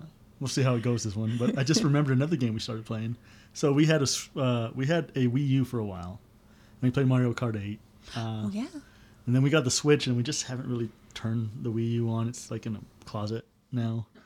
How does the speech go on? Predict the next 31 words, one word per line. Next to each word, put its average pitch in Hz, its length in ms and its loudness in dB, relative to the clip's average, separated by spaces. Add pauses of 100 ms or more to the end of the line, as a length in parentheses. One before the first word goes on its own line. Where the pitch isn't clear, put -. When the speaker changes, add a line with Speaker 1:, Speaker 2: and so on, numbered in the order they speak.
(360)
Speaker 1:
But 151 120 -2
we 139 80 0
got 175 260 0
that 190 180 0
for 156 100 -2
Christmas. - 560 -4 (420)
Speaker 2:
Yes. - 480 -6
Speaker 1:
Which 131 180 -6
was 113 380 -6
really 127 200 0
nice. 127 260 0
So 127 60 -2
we've 139 100 0
been 165 80 0
playing 123 200 0
that 113 140 -2
a - 20 -4
lot. 98 320 -10
Speaker 2:
Yes. 196 800 0 (540)
Um, 190 1200 2 (640)
I 294 180 6
was 330 200 2
really 208 400 4
good 185 480 2 (140)
at - 180 -8 (120)
Mario 175 480 0
Kart - 240 -8
for - 120 -10
the 165 100 -4
Wii. 254 260 4 (280)
And 190 1080 2